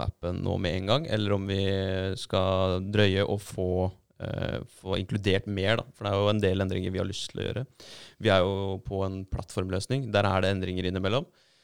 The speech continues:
Men de som, eh, ikke er planlagt fra, eh, utvikleren sin, eh, sin plattform, eh, de må vi koste selv.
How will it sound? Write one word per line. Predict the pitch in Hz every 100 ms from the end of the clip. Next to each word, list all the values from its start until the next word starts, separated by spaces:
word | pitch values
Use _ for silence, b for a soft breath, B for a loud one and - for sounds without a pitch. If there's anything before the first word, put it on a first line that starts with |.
| _ _
Men | 101 104
de | 104 101
som, | 95 - 107 104 104 - -
eh, | 104 104 101 98 -
ikke | 113 - - -
er | 98 95
planlagt | - 113 95 92 95
fra, | - 98 95 95 95 - -
eh, | 104 98 98 101
utvikleren | 113 107 92 98 98 95
sin, | - 95 98
eh, | 98 95 95 95 95 95 -
sin | 110 107
plattform, | 110 - 123 127
eh, | - 110 107
de | 101 98
må | 98
vi | 98 98 95 -
koste | - 95 -
selv. | - 98